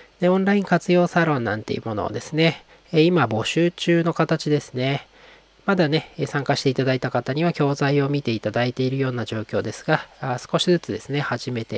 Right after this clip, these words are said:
いっております。えー、まだね、参加してみたいという方はですね、今週中だったら参加できますのでね、第ゼロ期。まあ、本当はね、十人ぴったり集まったら本格開始したいなと思っているところなんですが、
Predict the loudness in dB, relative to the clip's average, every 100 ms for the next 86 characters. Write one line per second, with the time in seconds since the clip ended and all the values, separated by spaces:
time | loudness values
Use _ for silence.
0 | -8 -10 _ -6 -4 0 0 0 -6 _
1 | _ -16 -16 -16 -18 -6 2 6 6 4
2 | 2 2 2 0 -2 -6 -6 -4 -2 -2
3 | -2 -2 0 0 -2 -6 -6 -6 -8 -8
4 | -8 -4 -2 0 0 0 0 0 0 -2
5 | -2 -4 -4 -4 -4 -6 -8 -8 -8 -12
6 | -10 -4 -2 -2 0 0 0 0 -2 -2
7 | -6 -10 -10 _ -20 -18 -20 -20 -8 -6
8 | -6 -2 2 4 6 6 6 4 0 -2
9 | 0 2 4 2 -2 -4 -2 -2 0 2
10 | 2 0 -4 -8 -8 -8 -6 -4 -2 -2
11 | -4 -2 -2 -2 -4 -6 -8 -6 -6 -6
12 | -6 -4 -4 -4 -6 -6 -2 -2